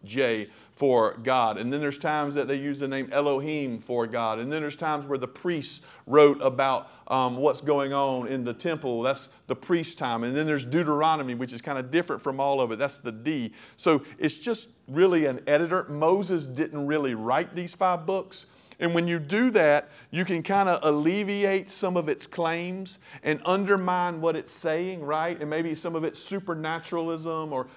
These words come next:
some of those things that we just don't like as modern people who knows that miracles don't really happen, correct? That's not true. I'm just saying that. That's what they say. But here's the problem with that. The problem with that is Jesus.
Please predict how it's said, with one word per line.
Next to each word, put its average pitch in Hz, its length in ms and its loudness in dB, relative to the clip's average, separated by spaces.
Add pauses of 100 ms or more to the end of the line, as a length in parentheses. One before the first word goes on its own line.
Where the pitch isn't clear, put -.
some 190 240 -2
of 180 60 0
those 165 180 0
things 170 380 -4
that 143 140 -2 (220)
we 247 200 -4
just 185 220 -6
don't 156 260 0
like 147 300 2
as 120 140 -6
modern 120 460 -2
people 117 380 -6
who 123 180 -4
knows 117 400 -2
that 107 120 -8
miracles 110 460 -8
don't 110 220 -10
really 104 260 -8
happen, 101 400 -10
correct? 139 400 -6 (300)
That's - 160 -8
not 113 140 -4
true. 117 140 -2
I'm 113 100 -2
just 117 160 -8
saying 120 260 0
that. 104 180 -6 (1400)
That's 185 200 2
what 196 160 2
they 147 120 0
say. 147 400 0 (500)
But 151 120 8
here's 208 240 6
the 180 100 2
problem 175 420 6
with 117 140 -2
that. 98 220 -6 (1500)
The - 80 2
problem 226 320 8
with 185 140 0
that 165 140 4
is 135 120 -2
Jesus. 127 640 -10